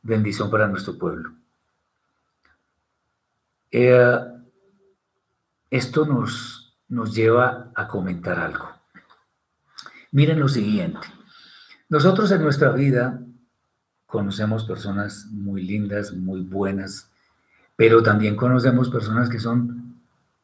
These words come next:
muy difíciles, orgullosas, altivas o de un carácter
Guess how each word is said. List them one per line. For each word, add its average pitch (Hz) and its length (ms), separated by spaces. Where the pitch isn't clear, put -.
muy 123 960
difíciles, - 760
orgullosas, 123 840
altivas 117 640
o 110 140
de 104 100
un 107 180
carácter 113 800